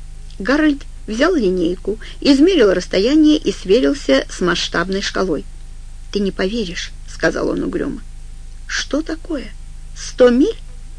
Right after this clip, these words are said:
«Больше трехсот». «О, Боже», сказала Фрэнни.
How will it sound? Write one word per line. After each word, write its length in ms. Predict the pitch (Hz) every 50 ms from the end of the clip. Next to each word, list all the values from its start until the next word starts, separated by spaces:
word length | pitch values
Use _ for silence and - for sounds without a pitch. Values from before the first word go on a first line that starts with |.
| - - - - - - - - - - - - - - - - - -
«Больше 540 | - 196 190 208 233 254 247 - - - 233
трехсот». 560 | 233 - 226 233 226 - - - - 247 226 - - - - - - - - - - - - - - - - - - - - - - - - - - - - - -
«О, 220 | 302 349 392 302
Боже», 580 | 214 208 196 175 175 185 190 185 196 180 175 190 - - - - -
сказала 460 | - - - 175 180 180 170 170 170
Фрэнни. 420 | - - 190 175 175 180 180 220